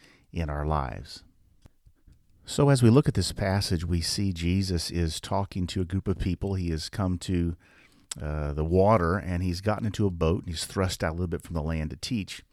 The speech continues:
Some people feel that Mark's account, his writing, his gospel, was really, uh, basically writing down, uh, Peter's account.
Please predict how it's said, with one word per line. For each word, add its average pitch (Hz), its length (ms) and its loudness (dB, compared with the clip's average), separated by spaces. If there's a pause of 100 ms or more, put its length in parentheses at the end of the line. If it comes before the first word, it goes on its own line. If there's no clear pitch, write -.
(640)
Some 147 220 4
people 113 260 4
feel 101 300 4
that 92 180 0
Mark's 90 460 -2
account, 87 560 -2
his 87 160 -2
writing, 85 360 0
his 82 180 -2
gospel, 87 640 0 (380)
was 92 180 2
really, 90 640 2 (240)
uh, 80 240 -4 (240)
basically 110 360 2
writing 90 440 4
down, 80 480 0 (240)
uh, - 220 -12 (400)
Peter's 92 380 0
account. 67 400 -10